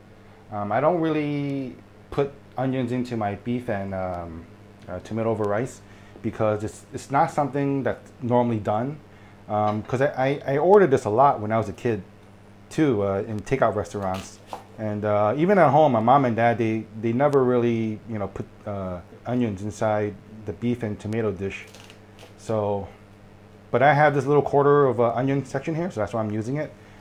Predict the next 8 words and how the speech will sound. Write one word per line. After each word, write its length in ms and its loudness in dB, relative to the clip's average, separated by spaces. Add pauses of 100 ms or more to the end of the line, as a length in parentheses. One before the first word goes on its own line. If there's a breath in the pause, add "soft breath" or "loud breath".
(500 loud breath)
And 120 -2
then 400 0
I 80 -2
have 200 2
about 320 6
an 140 -4
inch 300 -4
of, 380 -2